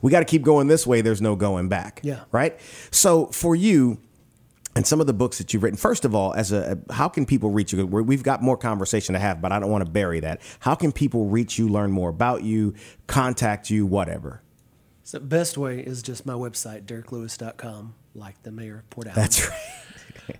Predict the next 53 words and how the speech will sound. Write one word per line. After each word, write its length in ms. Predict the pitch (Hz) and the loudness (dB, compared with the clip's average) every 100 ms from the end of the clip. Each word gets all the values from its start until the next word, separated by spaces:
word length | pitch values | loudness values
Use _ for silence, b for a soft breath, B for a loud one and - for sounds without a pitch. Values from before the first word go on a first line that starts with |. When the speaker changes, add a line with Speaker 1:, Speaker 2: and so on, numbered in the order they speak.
| - | -12
Speaker 2:
Uh, 220 | 123 123 | -10 -8
former 340 | - 139 127 | -4 -4 -4
mayor. 300 | 123 117 127 - | -2 -2 -2 -4
Speaker 1:
<laughs> 100 | - 117 | -4 0
And 120 | 131 | 2
we're 80 | 156 | 2
gonna 140 | 156 | 2
post 400 | - 156 139 - | 2 2 2 2
information 680 | 113 110 117 107 117 - 110 | 0 2 2 2 2 2 2
on 120 | 110 | 0
the 80 | 107 | 0
podcast, 760 | - 113 117 120 101 117 - B | 0 0 0 0 0 -2 -4 B
<laughs> 100 | 165 | -8
two 160 | - 151 | 4 4
two 160 | - 143 | 6 2
five 320 | 127 120 107 | 2 2 0
website, 600 | 98 113 117 - 117 110 | 2 2 0 0 0 2
and 100 | 110 | 0
I'll 80 | 113 | 0
have 220 | 120 113 | 0 0
it 60 | 110 | 0
on 120 | 104 | -2
social 420 | - 120 113 113 | 0 0 0 0
media 440 | 101 110 110 110 104 | 2 2 2 2 2
as 180 | 107 | 0
well. 440 | 98 113 110 98 B B B - | 0 0 2 -2 B B B -4
Uh, 340 | 113 107 110 110 - - - - | 0 2 0 -2 -10 -20 -20 -6
Speaker 2:
And 140 | 160 156 | -4 0
just, 320 | 170 175 156 | 0 0 -2
just 220 | 170 175 | -4 -2
for 120 | 165 143 | -4 -4
people 380 | 151 147 143 | -4 -2 -2
that 180 | 135 127 | -2 -4
wind 360 | 127 131 139 135 | -6 -4 -4 -4
up 220 | 135 131 | -6 -6
on, 260 | 135 127 127 | -6 -6 -6
on 180 | 135 | -6
that 200 | 131 127 | -6 -8
page 360 | - 135 131 120 | -8 -6 -6 -6
by 140 | 123 | -10
Google, 300 | 117 123 123 135 | -10 -10 -8 -8
you 100 | 131 | -4
may 160 | 139 | -2
wanna 200 | 143 127 | 0 -4
have 220 | 120 131 120 | -6 -8 -8
a 40 | |
link 280 | 120 123 - | -8 -10 -10
to, 100 | 131 | -12
like, 240 | 120 120 | -12 -12
an, 120 | 117 104 | -14 -12
an 80 | 131 | -10
update 460 | 123 110 120 120 123 | -10 -10 -12 -12 -12
to 180 | 117 | -14